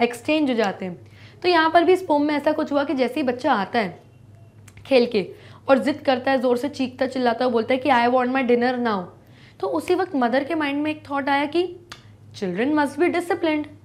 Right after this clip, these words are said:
बच्चों को डिसिप्लिन रहना, अनुशासित रहना बहुत ज़रूरी है, कि खाना चाहिए ठीक है, अच्छे से बोल सकता है, चीखने चिल्लाने की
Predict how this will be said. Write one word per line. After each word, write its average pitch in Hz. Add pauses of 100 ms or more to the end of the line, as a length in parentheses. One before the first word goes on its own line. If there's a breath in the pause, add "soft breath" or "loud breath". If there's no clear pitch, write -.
(120)
बच्चों 214
को 311
डिसिप्लिन 262
रहना, 269
अनुशासित 247
रहना 254 (360 loud breath)
बहुत 294
ज़रूरी 247
है, 196 (460 soft breath)
कि 349 (220)
खाना 214
चाहिए 320
ठीक 339
है, 311
अच्छे 294
से 302
बोल 269
सकता 254
है, 247
चीखने 269
चिल्लाने 269
की 285